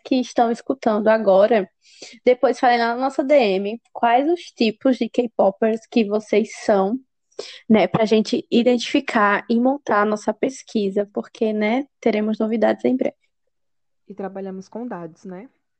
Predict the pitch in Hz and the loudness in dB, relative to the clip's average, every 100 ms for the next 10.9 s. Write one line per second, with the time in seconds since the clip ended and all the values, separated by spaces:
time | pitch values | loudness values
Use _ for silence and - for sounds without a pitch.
0 | _ _ _ _ 220 190 - 185 180 202 | _ _ _ _ _ -20 -20 -20 -16 -8
1 | 220 226 - 190 208 202 - 254 285 233 | 0 0 0 -2 0 0 0 0 2 2
2 | 220 - 214 247 285 277 262 240 247 247 | -2 -2 0 2 2 0 2 4 6 4
3 | 240 - 233 285 226 190 - - - _ | 2 -4 -2 2 2 2 -2 -20 -20 _
4 | _ _ _ _ _ _ _ 190 - 214 | _ _ _ _ _ _ _ -8 -2 0
5 | 202 254 - - - - _ _ _ _ | 0 -2 -4 -10 -10 -20 _ _ _ _
6 | _ _ - _ - _ _ _ _ - | _ _ -20 _ -20 _ _ _ _ -20
7 | _ - 196 226 196 285 302 214 196 185 | _ -12 -10 -8 -10 -10 -12 -12 -12 -10
8 | 180 190 190 208 214 190 190 247 262 190 | -8 -8 -10 -14 -10 -10 -10 -12 -12 -14
9 | 190 - 196 190 190 190 196 214 214 180 | -16 -16 -16 -14 -14 -12 -10 -10 -8 -8
10 | 202 - 247 180 - 196 190 170 175 | -10 -8 -10 -10 -14 -16 -14 -14 -16